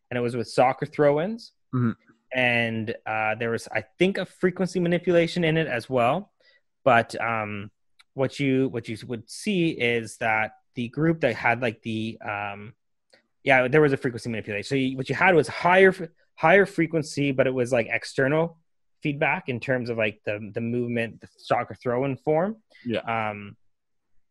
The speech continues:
Speaker 1: was better for learning the form. But there was actually no difference in terms of being more accurate with the actual target, right?
Speaker 2: Yeah.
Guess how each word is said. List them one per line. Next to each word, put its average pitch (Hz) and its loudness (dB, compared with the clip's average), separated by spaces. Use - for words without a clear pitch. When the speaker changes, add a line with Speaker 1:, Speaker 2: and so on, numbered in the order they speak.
Speaker 1:
was 131 2
better 143 6
for 135 2
learning 160 2
the 160 0
form. 160 0
But 160 2
there 185 6
was 180 6
actually 185 4
no 151 6
difference 123 -4
in 127 -6
terms 127 -2
of 113 -2
being 135 2
more 123 2
accurate 131 2
with 113 -10
the 120 -4
actual 120 -6
target, 156 0
right? 120 -2
Speaker 2:
Yeah. 82 -4